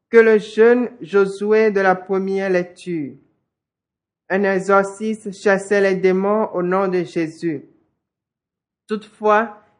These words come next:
il n'appartenait pas au groupe des douze, lesquels venaient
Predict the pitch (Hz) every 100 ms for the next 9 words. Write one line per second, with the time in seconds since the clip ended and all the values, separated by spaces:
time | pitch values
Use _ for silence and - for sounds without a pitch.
0 | _ _ - 190 202 202 214 214 214 214
1 | 220 233 226 233 240 240 - 196 185 190
2 | 220 233 208 185 185 160 190 202 165 127
3 | _ _ _ _ _ _ 156 185 185 185
4 | 208 214 196 180 202 208 220 233 233